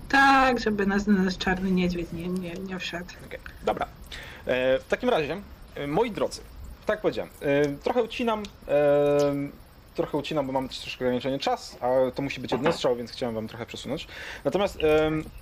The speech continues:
Speaker 2: z szałasu na gnijących łąkach wyruszyliście na południe, wzdłuż linii lasu. Po waszej lewej stronie wznoszą się gdzieś tam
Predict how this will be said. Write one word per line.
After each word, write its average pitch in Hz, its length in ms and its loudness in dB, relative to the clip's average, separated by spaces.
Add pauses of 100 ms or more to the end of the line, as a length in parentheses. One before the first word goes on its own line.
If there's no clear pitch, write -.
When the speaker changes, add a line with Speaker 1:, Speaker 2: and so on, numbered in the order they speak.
(960)
Speaker 2:
z 156 880 2
szałasu 185 560 0 (180)
na 123 120 0
gnijących 143 480 -2
łąkach 160 380 -2 (240)
wyruszyliście 127 520 -6
na 139 60 0
południe, 117 460 -2 (140)
wzdłuż 120 400 -4
linii 131 220 0
lasu. - 340 -2 (640)
Po 127 260 6
waszej 135 680 2
lewej 147 360 -2
stronie 143 460 -2
wznoszą 123 480 -2
się 147 200 -4
gdzieś 127 240 -4
tam 151 240 -2